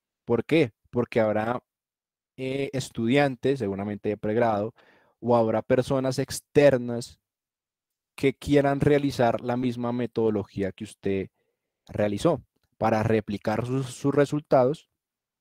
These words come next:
o para replicar su investigación, eh, y es necesario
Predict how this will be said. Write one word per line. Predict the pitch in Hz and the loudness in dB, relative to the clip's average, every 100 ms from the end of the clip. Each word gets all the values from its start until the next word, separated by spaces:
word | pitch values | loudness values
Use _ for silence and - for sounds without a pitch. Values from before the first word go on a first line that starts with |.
| _ _ _ | _ _ _
o | 107 | -4
para | 107 110 | 0 0
replicar | 104 104 - 104 107 101 | 2 -2 -4 -4 -4 -4
su | |
investigación, | 120 127 - 131 131 135 139 _ _ _ _ _ _ _ - | -4 -4 0 0 2 0 -6 _ _ _ _ _ _ _ -8
eh, | 98 101 98 92 87 87 - _ | -4 -2 -2 -2 -2 -6 -8 _
y | 143 147 | 8 8
es | 131 | 8
necesario | 151 170 170 170 160 - 156 135 147 156 | 4 2 4 2 2 4 4 4 0 -2